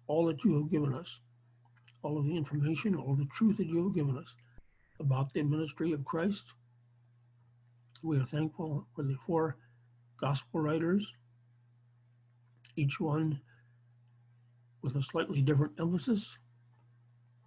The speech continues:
but each one giving us a part of the whole story, and that taken together we learn what we need to know about the life of your Son upon this earth, the ministry that he performed,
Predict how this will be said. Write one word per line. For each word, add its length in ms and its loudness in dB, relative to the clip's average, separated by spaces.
but 160 0
each 180 -2
one 200 2
giving 260 2
us 180 -6
a 60 -18
part 240 -2
of 80 0
the 80 -2
whole 180 2
story, 420 -4
and 120 -4
that 80 -8
taken 280 2
together 340 4
we 160 4
learn 420 4
what 200 -2
we 160 2
need 220 2
to 60 0
know 300 2
about 340 -4
the 80 -8
life 320 0
of 140 -2
your 160 4
Son 480 -2
upon 320 0
this 200 -2
earth, 240 0
the 80 -6
ministry 520 0
that 160 -4
he 100 0
performed, 580 0